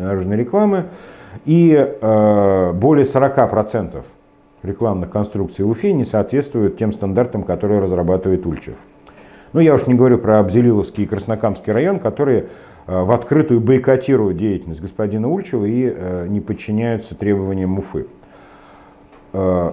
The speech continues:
очень понятная ситуация, на самом деле. Многие не знают, что здесь и как, но именно хаос и произвол, и произвольность принятия решений в этой сфере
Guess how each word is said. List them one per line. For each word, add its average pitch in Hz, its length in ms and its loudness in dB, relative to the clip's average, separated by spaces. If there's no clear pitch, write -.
очень 156 300 4
понятная 139 460 2
ситуация, 170 400 0
на 123 100 2
самом 101 240 -2
деле. 80 180 -2
Многие 123 360 2
не 120 120 0
знают, 110 360 0
что 98 400 0
здесь 92 240 -6
и 113 60 -2
как, 196 360 -2
но 131 340 0
именно 151 440 0
хаос 123 480 0
и 104 40 -2
произвол, 107 680 0
и 120 80 0
произвольность 123 840 2
принятия 104 500 -4
решений 101 440 -2
в 95 60 2
этой 92 220 0
сфере 104 500 -4